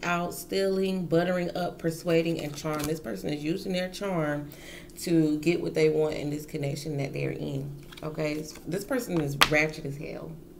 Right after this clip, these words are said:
okay? The person that they're dealing with could be ratchet as hell, okay? But they're online bragging, like, it's just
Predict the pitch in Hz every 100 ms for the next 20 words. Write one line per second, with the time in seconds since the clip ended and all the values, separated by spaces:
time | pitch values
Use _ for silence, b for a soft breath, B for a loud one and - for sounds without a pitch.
0 | - 139 143 151 147 B B B 156 196
1 | 202 214 185 156 208 190 160 156 151 147
2 | 175 156 156 147 143 - 143 156 151 143
3 | - 139 - 139 139 - - - - -
4 | - - 143 143 147 147 - - - -
5 | - - - - - - - 156 185 185
6 | 170 196 185 202 185 170 202 190 156 147
7 | 143 B B B - 147 143 139 139 -
8 | 156 151 160 156 147 143 - -